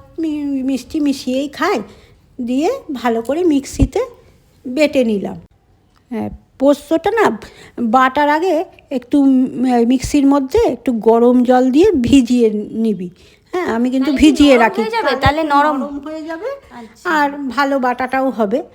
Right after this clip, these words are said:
Speaker 1: হ্যাঁ,
Speaker 2: এই যে খুব সুন্দর বাটাটা হয়েছে, একদম ফাইন
Speaker 1: হুম।
Speaker 2: হয়েছে পেস্টটা। দেখো, খুব সুন্দর
Speaker 1: হ্যাঁ।
Speaker 2: হয়েছে, তাই না? হুম।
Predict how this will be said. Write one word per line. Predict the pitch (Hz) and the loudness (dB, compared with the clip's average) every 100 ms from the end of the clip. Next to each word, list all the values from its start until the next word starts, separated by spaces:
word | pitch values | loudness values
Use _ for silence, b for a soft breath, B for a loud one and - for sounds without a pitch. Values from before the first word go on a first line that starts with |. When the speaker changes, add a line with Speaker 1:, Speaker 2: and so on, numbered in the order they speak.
| b b _ _ - | b b _ _ -14
Speaker 1:
হ্যাঁ, | 311 220 - _ _ | -12 -12 -16 _ _
Speaker 2:
এই | - 320 | -18 -16
যে | 311 | -14
খুব | 311 403 | -6 -6
সুন্দর | 381 381 359 349 427 | 0 2 4 6 4
বাটাটা | 403 311 302 311 330 | 4 0 0 -2 -2
হয়েছে, | 285 240 - | -2 -4 -6
একদম | 202 - 339 | -10 -8 -10
ফাইন | 339 - 240 294 359 | -10 -6 -6 -4 -4
Speaker 1:
হুম। | 339 | -4
Speaker 2:
হয়েছে | 262 254 | -6 -8
পেস্টটা। | 220 214 214 - 196 - b b b | -4 -6 -6 -10 -10 -12 b b b
দেখো, | 262 277 415 605 196 | -16 -12 -12 -12 -12
খুব | 415 | -14
সুন্দর | 403 359 415 415 | -14 -6 -4 -2
Speaker 1:
হ্যাঁ। | 370 | -4
Speaker 2:
হয়েছে, | 294 214 214 | -8 -12 -14
তাই | 220 381 | -14 -12
না? | 523 403 196 - _ _ | -10 -10 -10 -16 _ _
হুম। | 247 254 | -14 -12